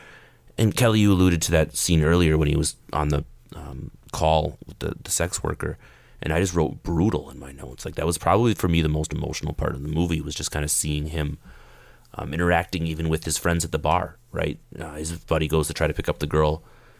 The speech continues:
and he makes the off comment, you know, "I hope he gets it." You know, he's just hoping for love, right? He's just hoping for, for some, some sort of, of, of groundness in his new life.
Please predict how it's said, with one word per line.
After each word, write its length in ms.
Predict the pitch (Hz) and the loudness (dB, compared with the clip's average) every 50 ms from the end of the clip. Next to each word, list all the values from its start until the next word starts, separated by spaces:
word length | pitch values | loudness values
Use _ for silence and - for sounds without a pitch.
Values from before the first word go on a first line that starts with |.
| - - | -14 -8
and 100 | - 78 | -2 0
he 40 | 82 85 | 2 4
makes 220 | 85 85 - - | 2 2 2 2
the 80 | 87 82 | 4 4
off 160 | 78 80 - | 4 4 2
comment, 360 | - 85 80 80 80 76 78 | 0 2 2 4 2 2 2
you 60 | 90 | 2
know, 100 | 98 95 | 2 2
"I 80 | 98 101 | 2 4
hope 180 | 104 120 - | 4 2 2
he 60 | - 107 | 2 2
gets 260 | 104 127 - - - | 2 0 0 0 -2
it." 140 | - - - - - _ - | -4 -4 -6 -18 -20 _ -10
You 120 | - 87 | -8 -8
know, 220 | 85 - 85 80 82 - | -6 -6 -6 -6 -6 -4
he's 240 | 82 95 101 101 101 | -2 -2 -2 -2 0
just 200 | - 120 - - | -2 -4 -4 -2
hoping 360 | - 104 117 - 110 104 92 | 0 0 0 2 2 2 2
for 120 | - 87 | 2 2
love, 300 | 82 80 90 92 78 78 | 2 4 4 2 2 0
right? 100 | 76 69 73 | -4 -6 -6
He's 120 | 78 80 | -4 -4
just 160 | - 80 - | -4 -4 -4
hoping 380 | - - 82 82 85 85 82 78 | -2 -2 -2 0 2 2 2 2
for, 340 | - - 78 76 76 76 - - - - - - - - - - - - | 2 0 0 0 0 -2 -2 -6 -12 -12 -12 -12 -14 -14 -16 -18 -18 -14
for 220 | - - 80 78 - | -8 -4 -4 -4 -4
some, 540 | - - - 80 78 80 78 76 76 71 - - | -2 -4 0 2 4 6 6 6 6 4 2 0
some 200 | - - 78 78 | -2 0 2 2
sort 300 | - - - 78 76 76 | 2 4 4 4 4 4
of, 240 | 73 73 - - - - - - - - | 2 0 -4 -8 -10 -14 -18 -16 -14 -10
of, 280 | - - - - - - | -10 -10 -10 -12 -12 -12
of 180 | - - - - - | -10 -10 -8 -2 2
groundness 640 | - 78 76 78 82 85 90 98 104 - - - | 2 4 4 6 6 6 6 4 4 2 0 0
in 160 | - - 76 78 | 0 0 2 2
his 180 | 80 78 78 | 2 2 2
new 140 | 76 73 73 | 2 2 2
life. 440 | 71 73 76 78 - - - - | 2 2 2 0 0 -2 -4 -8